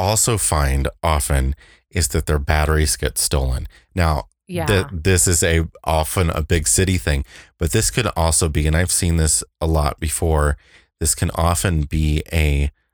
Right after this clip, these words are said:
Speaker 1: R V storage issue. I've seen people posting about that
Speaker 2: Especially,
Speaker 1: online.
Speaker 2: especially if you're just in an open air R V
Speaker 1: Mm-hmm.
Speaker 2: storage area where there's no real security and there's no real checks or balances to who can come and go.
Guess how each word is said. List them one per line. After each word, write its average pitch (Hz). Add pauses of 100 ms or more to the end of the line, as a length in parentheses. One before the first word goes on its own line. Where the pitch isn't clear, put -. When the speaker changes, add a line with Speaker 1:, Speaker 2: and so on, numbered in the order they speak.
(280)
Speaker 1:
R 80
V 76
storage 76 (140)
issue. -
I've 71
seen 80
people -
posting 76
about 71
that 73 (400)
Speaker 2:
Especially, 85
Speaker 1:
online. 73 (380)
Speaker 2:
especially 220
if 180
you're 190
just 175
in 185
an 175
open 175
air 165
R 170
V 170
Speaker 1:
Mm-hmm. 185
Speaker 2:
storage 165
area 165
where 170
there's 175
no 190
real 170
security 160
and 151
there's 156
no 156
real 151
checks -
or 160
balances 147
to 175
who 165
can 165
come 147
and 143
go. 135